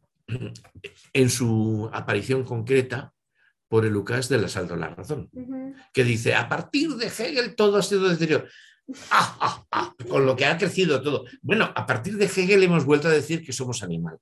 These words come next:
Speaker 2: Ujú.
Speaker 1: no un nosotros que se autocrea. Entonces, lo que hay en el asalto, que en su, el,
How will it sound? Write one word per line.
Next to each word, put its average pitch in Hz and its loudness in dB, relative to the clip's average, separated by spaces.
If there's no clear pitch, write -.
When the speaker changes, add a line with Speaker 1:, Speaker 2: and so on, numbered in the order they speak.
Speaker 2:
Ujú. 226 -14
Speaker 1:
no 131 2
un 165 8
nosotros 143 0
que 127 -6
se 139 0
autocrea. 117 0
Entonces, 190 2
lo 131 2
que 107 -6
hay 143 0
en 233 -2
el 170 0
asalto, 117 -2
que 113 -4
en 107 -4
su, 101 -8
el, 90 -10